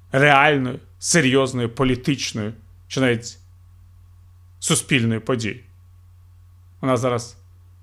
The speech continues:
достатньо серйозних політичних і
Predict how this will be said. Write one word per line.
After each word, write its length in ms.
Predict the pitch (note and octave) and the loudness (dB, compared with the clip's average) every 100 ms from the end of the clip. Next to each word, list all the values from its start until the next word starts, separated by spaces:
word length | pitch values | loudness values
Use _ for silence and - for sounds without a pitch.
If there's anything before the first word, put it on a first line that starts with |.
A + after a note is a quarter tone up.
| - | -10
достатньо 680 | C3 D#3 - C3+ - A2 A2+ - - - - | 0 0 2 2 2 -4 -10 -14 -20 -20 -16
серйозних 500 | - D3 B2+ A2+ A#2+ | -2 0 2 -2 -6
політичних 840 | - C#3 C3 C#3 A#2+ - A2+ - - - - - - - | -2 -2 0 -4 -6 -4 -6 -8 -18 -20 -20 -20 -20 -6
і 320 | D3+ B2+ A#2+ | -2 -2 -2